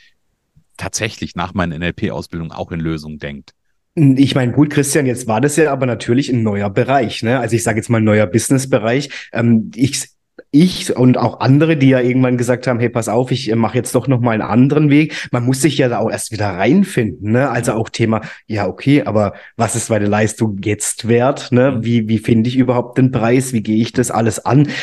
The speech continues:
Speaker 2: Also, äh, hat dir da jemand geholfen oder ha-, äh, wo du sagst, das war ein Vorbild oder hast du dich da wirklich in ein Eigenstudium reingekniet?
Speaker 1: Also, äh, n-, n-, natürlich guckt man, guck ich, hab ich rechts und links geguckt, das ist nicht die
Speaker 2: Ja, ja,
Speaker 1: Frage.
Speaker 2: klar.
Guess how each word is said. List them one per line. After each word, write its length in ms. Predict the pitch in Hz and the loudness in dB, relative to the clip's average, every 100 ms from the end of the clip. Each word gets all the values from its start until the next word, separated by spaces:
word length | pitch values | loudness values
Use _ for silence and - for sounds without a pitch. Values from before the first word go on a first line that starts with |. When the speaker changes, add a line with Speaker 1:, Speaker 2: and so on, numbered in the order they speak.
| - | -2
Speaker 2:
Also, 260 | 131 123 117 | 0 0 0
äh, 140 | 139 | 0
hat 300 | 127 131 - | 0 -2 0
dir 140 | 135 | 0
da 80 | 117 | 2
jemand 400 | 110 107 101 95 | 0 0 -2 -2
geholfen 640 | 98 - 85 107 127 190 180 | -6 -8 -4 -2 0 2 4
oder 320 | 151 117 113 | 4 2 0
ha-, 80 | 127 | -6
äh, 280 | 123 120 117 123 | -6 -10 -10 -12
wo 200 | 120 113 | -6 -2
du 100 | 117 | 0
sagst, 240 | 127 110 | 0 -2
das 140 | 120 107 | -2 -2
war 120 | 110 | 0
ein 100 | 104 | -2
Vorbild 600 | - 156 - - 180 175 | -2 0 0 4 4 4
oder 200 | 147 123 | 2 0
hast 200 | 123 131 | -2 -2
du 40 | 123 | -2
dich 140 | 123 | 0
da 160 | 120 113 | 0 2
wirklich 320 | 127 147 - | 2 0 -2
in 200 | 123 123 | 0 2
ein 20 | |
Eigenstudium 920 | 107 117 127 - 127 120 117 113 113 | 0 2 2 4 4 4 4 2 0
reingekniet? 640 | 107 98 95 95 - 92 - _ - | 0 -2 -4 -8 -6 -6 -8 _ -16
Speaker 1:
Also, 240 | - 90 90 - - _ - | -10 -6 -8 -10 -20 _ -18
äh, 100 | 85 _ _ _ _ | -18 _ _ _ _
n-, 180 | 113 113 110 | -14 -12 -10
n-, 420 | 110 95 98 - - | -10 -10 -12 -16 -12
natürlich 380 | 113 - 156 156 | -12 -6 -4 -4
guckt 220 | 156 - | -6 -4
man, 160 | 123 120 | -4 -2
guck 180 | 151 143 | -4 -4
ich, 220 | 117 - | -8 -10
hab 160 | - 143 | -8 -8
ich 120 | - | -8
rechts 200 | 123 - | -6 -2
und 60 | |
links 260 | 104 107 - | 0 -2 -4
geguckt, 320 | 110 - - | -12 -18 -10
das 100 | 98 | -8
ist 40 | - | -6
nicht 180 | 107 | -6
die 60 | 107 | 0
Speaker 2:
Ja, 100 | 110 | 2
ja, 120 | 117 | 2
Speaker 1:
Frage. 80 | 110 | 0
Speaker 2:
klar. 200 | 98 82 | -4 -6